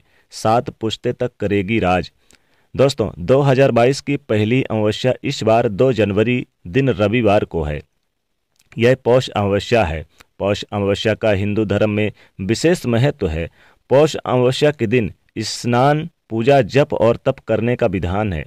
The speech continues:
मान्यता है कि इस दिन गंगा स्नान कर पूजन आदि करने से व्यक्ति को अमोघ फल की प्राप्ति होती है।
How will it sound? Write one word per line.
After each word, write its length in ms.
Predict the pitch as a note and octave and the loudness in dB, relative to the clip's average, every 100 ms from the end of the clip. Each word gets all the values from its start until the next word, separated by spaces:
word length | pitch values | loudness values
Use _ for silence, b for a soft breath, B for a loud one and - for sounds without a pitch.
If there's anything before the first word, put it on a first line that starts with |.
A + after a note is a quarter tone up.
| - | -8
मान्यता 400 | F#2 G2+ G2 G#2+ | -6 -4 -2 -2
है 100 | G#2 | -2
कि 140 | - | -4
इस 220 | - F2 | -10 -8
दिन 220 | E2+ G#2 G2+ B B B | -4 -4 -4 B B B
गंगा 400 | G2 C3 C#3+ E3 | 0 2 4 4
स्नान 340 | E3 - C3+ C#3 | 2 2 0 0
कर 200 | D3+ D3 | 0 -2
पूजन 360 | - A#2+ C3+ | -2 0 0
आदि 320 | A#2+ A2 A#2+ B2+ | 0 0 0 -2
करने 360 | A#2 G#2 A#2+ | -2 -2 -2
से 240 | B2 F#2 C#2+ | -4 -6 -6
व्यक्ति 320 | F2 C#3 - C#3 | -2 -2 -2 -4
को 200 | C#3+ D3 - - | 0 0 -2 -8
अमोघ 440 | G#2 A2+ C3 F#2 E2 _ _ | -2 0 0 -2 -10 _ _
फल 180 | - B2+ | -2 -2
की 140 | - | 0
प्राप्ति 420 | D3 A#2 G2+ - B2+ | -2 0 0 0 -2
होती 340 | G2 - B2 | -2 0 -2
है। 160 | F2+ | -2